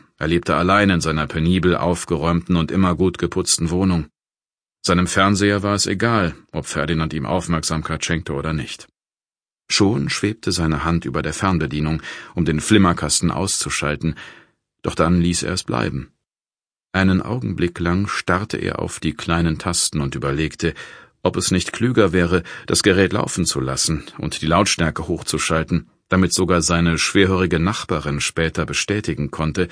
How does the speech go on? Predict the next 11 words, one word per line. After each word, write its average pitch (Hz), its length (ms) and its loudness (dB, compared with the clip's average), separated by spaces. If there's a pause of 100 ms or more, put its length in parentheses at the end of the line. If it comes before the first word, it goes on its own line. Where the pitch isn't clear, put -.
(360)
dass - 180 0
er 82 60 0
den 95 160 2
ganzen 95 380 0
Abend 101 380 -2
zu - 180 -4
Hause 73 240 -4
verbracht - 560 -10
hatte. - 260 -12 (800)
Und 58 140 -6
vielleicht 82 600 0